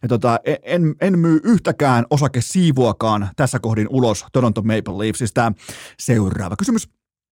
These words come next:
Oliko mestarisuosikki Carolinan kotiavaus plus- vai miinusmerkkinen esitys i-, idän isossa kuvassa?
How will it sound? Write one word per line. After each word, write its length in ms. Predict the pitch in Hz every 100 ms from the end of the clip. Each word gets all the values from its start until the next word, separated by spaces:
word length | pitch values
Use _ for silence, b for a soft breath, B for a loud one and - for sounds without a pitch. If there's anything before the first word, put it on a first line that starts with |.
| _ _ _ _ _ _ _ _ _ _ _ _ -
Oliko 380 | 196 277 262 220
mestarisuosikki 800 | 226 240 - 208 180 185 190 196
Carolinan 480 | 226 247 202 165
kotiavaus 500 | 180 196 180 151 139 -
plus- 220 | 226 -
vai 160 | 147 127
miinusmerkkinen 800 | 147 165 135 120 123 120 117 117 -
esitys 480 | 147 143 120 - - 185
i-, 220 | 196 - - 170 -
idän 300 | 214 208 175
isossa 380 | 233 233 143 123 -
kuvassa? 560 | 123 127 - 175 131